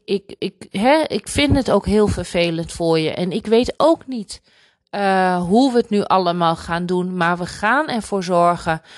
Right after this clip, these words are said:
dat het leuke feestdagen worden en dat het een leuke verjaardag wordt, ook al is het nu anders." Op het moment dat je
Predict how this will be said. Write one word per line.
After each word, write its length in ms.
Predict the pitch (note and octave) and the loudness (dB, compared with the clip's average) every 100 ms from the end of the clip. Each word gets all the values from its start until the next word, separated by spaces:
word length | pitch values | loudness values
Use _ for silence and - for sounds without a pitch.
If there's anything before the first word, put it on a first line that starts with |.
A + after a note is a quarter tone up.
| - _ | -20 _
dat 300 | F3+ F#3+ A3 | -2 0 0
het 140 | A3+ | -2
leuke 340 | F#3 E3+ E3 - | 0 0 0 -8
feestdagen 840 | - D#3 D#3+ - C3 D3 D3 F3 | -8 -8 -8 -6 -2 -2 -2 -6
worden 400 | D3+ D#3 D3+ A#2+ | -2 -2 -2 -6
en 200 | D#3 E3 | -6 0
dat 180 | F#3+ G#3+ | 0 2
het 160 | A3+ | 0
een 120 | G3+ F3 | -2 0
leuke 300 | E3 E3 E3+ | -2 -2 -8
verjaardag 600 | D#3+ D3+ D3 D3+ D#3+ - | -6 -2 0 0 -4 -4
wordt, 260 | D#3+ E3 - | -4 -4 -6
ook 220 | A3+ A3 | -6 0
al 300 | G#3+ G3+ - _ | 0 0 -8 _
is 240 | - C4+ A3 | -4 -2 -2
het 140 | F#3 | -4
nu 180 | F3+ F3 | -6 -4
anders." 560 | - A3 G3 E3+ D3+ - - - _ _ _ _ - - | 0 0 0 -2 -4 -2 -2 -4 _ _ _ _ -16 -2
Op 160 | F3 | 0
het 120 | F3+ | 0
moment 400 | F3 E3+ F3+ F#3+ | -4 -8 -8 -10
dat 240 | G3 F3+ - | -10 -12 -10
je 240 | F3 F3 | -10 -10